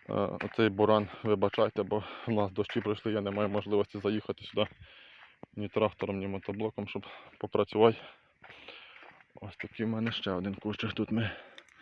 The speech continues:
тільки лиш кілька гронок зрізали. М, не кілька, по-моєму, од-, ну, кілька, дві. <laughs> Дві, мабуть, зрізали. Ось такий він. Теж гронки такі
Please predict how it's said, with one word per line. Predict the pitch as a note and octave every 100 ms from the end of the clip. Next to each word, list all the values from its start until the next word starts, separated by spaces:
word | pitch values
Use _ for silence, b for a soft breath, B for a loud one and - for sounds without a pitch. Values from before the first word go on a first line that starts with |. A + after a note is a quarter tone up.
| B B B B B _
тільки | F#2 -
лиш | G2 G2 - B B B -
кілька | A2+ G2+ - G2+ B B B - _ B B B B B B B _
гронок | G#2 F#2+ G#2 G2+ F#2+ - B B B B B B B B B - -
зрізали. | G2 G2+ F#2 F#2 F#2+ G2 - _ b b b b b _ -
М, | G2+ - - - G#1+ G2+
не | A#2+
кілька, | - F#2+ - -
по-моєму, | - G#2 G#2 F#2+ E2+ B B B
од-, | - G#2 G2 G#2+
ну, | F3 G3+
кілька, | - - G#2+
дві. | G#2+ A2+ - B2+
<laughs> | A2+ G2+
Дві, | F#2+ G2+
мабуть, | F#2 F2+ F2+ F#2 G2
зрізали. | G2 A#2+ A#2 - - B B B B B B B B B _
Ось | - F#2
такий | - F#2+ -
він. | F2 F#2+ B B B B B -
Теж | A2 - - B B -
гронки | F#2+ G2+ F#2
такі | - - G2+